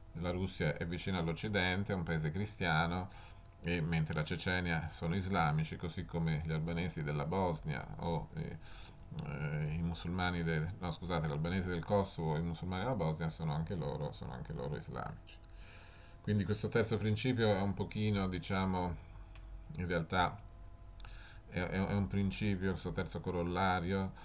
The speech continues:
è un principio collegato anche al realismo politico, quindi, diciamo, c'è un, un'analisi dei rapporti di potere e se l'aggressore è troppo forte, eh, ci si astiene perché sennò c'è il rischio di un'escalation.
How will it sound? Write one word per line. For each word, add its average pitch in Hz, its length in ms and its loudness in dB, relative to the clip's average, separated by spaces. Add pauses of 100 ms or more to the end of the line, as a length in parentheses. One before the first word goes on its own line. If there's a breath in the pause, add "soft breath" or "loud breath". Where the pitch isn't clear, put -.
(340 loud breath)
è 90 100 -4
un 90 60 0
principio 90 440 0
collegato 92 480 0
anche 90 140 0
al 85 60 2
realismo 85 400 0
politico, 90 600 0
quindi, 85 380 0
diciamo, 82 480 0
c'è 82 380 0
un, 90 320 -2 (400)
un'analisi 90 520 0
dei 92 80 0
rapporti 85 420 -2
di 85 120 -2
potere 80 640 0
e 85 80 -4
se 82 320 -2 (120)
l'aggressore 87 600 2
è 78 60 -2
troppo 85 300 0
forte, 76 640 0
eh, 73 200 -2
ci 80 140 -2
si 73 100 -6
astiene 80 520 0
perché 71 220 -6
sennò 73 320 -2
c'è 69 120 -6
il 69 80 -6
rischio 69 240 -6
di 69 80 -6
un'escalation. - 720 -8